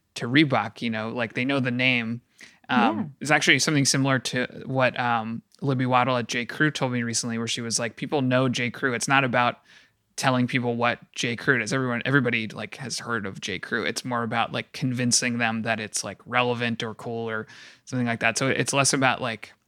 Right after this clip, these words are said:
Speaker 1: yeah, that, that first introduction and more just, like, bring-, bringing it back into, like, the top of people's minds.
Speaker 2: Yeah.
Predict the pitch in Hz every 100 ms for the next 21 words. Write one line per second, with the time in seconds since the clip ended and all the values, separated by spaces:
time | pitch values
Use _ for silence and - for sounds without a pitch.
0 | _ _ _ _ - 104 - - 110 -
1 | 101 107 - - _ _ - 165 156 -
2 | 135 135 131 - 127 123 120 117 117 110
3 | - 139 123 120 139 143 143 139 120 131
4 | 123 123 123 127 113 107 - - - -
5 | _ _ _ 113 127 117 113 117 107 98
6 | 92 98 69 - - _ _ _ _ -
7 | 277 285 180 170